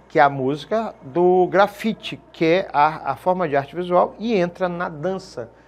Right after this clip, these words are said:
que é o break dance, o street dance, que são danças urbanas também,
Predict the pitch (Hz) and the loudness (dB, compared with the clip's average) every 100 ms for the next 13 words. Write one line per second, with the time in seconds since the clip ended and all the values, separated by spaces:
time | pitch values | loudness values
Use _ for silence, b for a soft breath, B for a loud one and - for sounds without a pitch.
0 | B - 175 147 156 156 196 175 185 - | B -6 -6 0 -2 -2 -8 -8 -8 -12
1 | 185 - 165 - 147 143 175 - 247 226 | -18 -12 -12 -10 -10 -8 -10 -14 -16 -10
2 | 208 202 147 160 180 180 160 190 139 120 | -10 -6 -4 -4 -4 -8 -6 -10 -6 0
3 | 190 190 143 - 131 110 117 | 0 0 -6 -8 -8 -6 -6